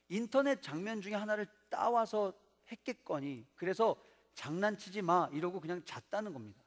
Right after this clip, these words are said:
그렇죠. 우리 생각에는 감히 생각할 수 없는 일 아닙니까? 감히 그걸 친구가 진행하면 그걸 했다는 것 자체가 감히 생각할 수 없는 일 아닙니까? 그런데 그에게는 그 생각이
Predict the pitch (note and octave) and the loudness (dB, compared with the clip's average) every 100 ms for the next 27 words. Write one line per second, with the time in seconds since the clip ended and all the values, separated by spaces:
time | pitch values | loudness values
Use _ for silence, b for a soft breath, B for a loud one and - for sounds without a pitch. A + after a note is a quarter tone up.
0 | _ _ _ _ _ _ _ _ _ _ | _ _ _ _ _ _ _ _ _ _
1 | _ - D4+ - G#3 G3+ C#3+ A2+ b b | _ 0 0 0 2 2 2 -6 b b
2 | b A3+ C#4+ D#4 E4 D#4+ D4 D4 C4+ - | b 2 6 6 8 6 6 4 2 4
3 | A#3+ D#4+ - F4+ G4 - E4+ - C4+ A3 | 6 6 2 4 4 8 6 8 2 2
4 | A#3+ A3 D#3 D3+ C#3+ - - _ b b | 2 2 2 -2 -6 -6 -8 _ b b
5 | b b G#3 C#4 E4 A#3+ D#4 - E4 E4+ | b b 8 10 10 4 2 2 -4 4
6 | E4 - B3 D#4+ E4 C#4+ - C#4+ C4 - | 4 4 8 10 10 8 2 4 4 2
7 | G4 G4 F#4 E4+ - - A#3+ A#3 - G#3 | 0 2 0 0 -2 -2 -6 -4 0 0
8 | E4+ - E4+ F#4+ E4+ - A#3 G#3 G#3+ C#3 | 0 -2 -6 -2 -4 -2 -4 -2 -2 -2
9 | C#3 C3+ - G3+ b b b - B3+ D#4+ | -2 -8 -6 -6 b b b 2 6 8
10 | D#4 D4 B2 - - - G#3+ D4 D#4+ D#4 | 10 8 8 -2 -18 -4 6 8 8 8
11 | D#4 - C#4+ D4 D#4 F4+ C#4+ G#3+ C4+ | 4 4 4 4 2 2 4 4 2